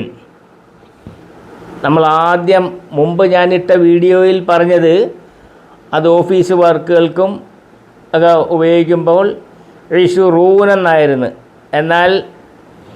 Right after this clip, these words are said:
സംസാര ശൈലിയിലുള്ളതാണ് ഇപ്പോൾ പഠിച്ചുകൊണ്ടിരിക്കുന്നത്. അതിന് നമ്മൾ പ-, സംസാരിക്കുമ്പോൾ പറയുന്നത് ഇശിരീൻ, ഇരുപത്. ഇശിരീൻ, ഇരുപത്. ഒന്നും കൂടെ.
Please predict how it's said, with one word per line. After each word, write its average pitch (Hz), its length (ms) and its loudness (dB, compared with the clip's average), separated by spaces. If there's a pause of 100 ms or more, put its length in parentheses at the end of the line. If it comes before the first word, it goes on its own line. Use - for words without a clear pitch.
(360)
സംസാര 175 720 0
ശൈലിയിലുള്ളതാണ് 165 960 2
ഇപ്പോൾ 160 180 -2
പഠിച്ചുകൊണ്ടിരിക്കുന്നത്. 131 840 -2 (600)
അതിന് 156 240 2 (160)
നമ്മൾ 156 200 0
പ-, 135 180 2
സംസാരിക്കുമ്പോൾ 151 680 -2
പറയുന്നത് 170 720 0 (420)
ഇശിരീൻ, 170 1160 0 (560)
ഇരുപത്. 143 460 0 (760)
ഇശിരീൻ, 175 1160 0 (420)
ഇരുപത്. 151 540 -2 (680)
ഒന്നും 160 180 0
കൂടെ. 170 280 0